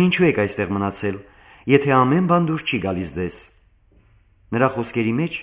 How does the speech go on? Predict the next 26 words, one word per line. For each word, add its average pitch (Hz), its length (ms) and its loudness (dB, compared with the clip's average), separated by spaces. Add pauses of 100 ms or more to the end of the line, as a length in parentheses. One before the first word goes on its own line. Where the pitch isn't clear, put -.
(580)
զգացվում 120 480 0
էր 101 140 0
վիշտ 165 260 -4
ու 143 80 2
հեգնանք։ 95 400 -6 (1160)
"Ես 135 280 0
հրավիրատոմս 160 640 0 (100)
ունեմ 127 240 0
և 117 160 -2
կարծում 110 400 -2
եմ, 107 80 -2
որ 101 160 0
ոչ 135 240 -2
ոք 135 220 -2
ինձ 120 100 -4
չի - 200 -6 (100)
հեռացնի 95 420 -6
այստեղից, 107 480 -6 (640)
կամ 135 140 6 (100)
քիս 160 240 -4
հակառակ", 85 440 -4 (640)
ասաց 87 320 -6
Լուսինյանը 113 560 -4 (560)
նույնպես 180 480 2
հեգնական 95 480 -2
տոնով։ 78 280 -8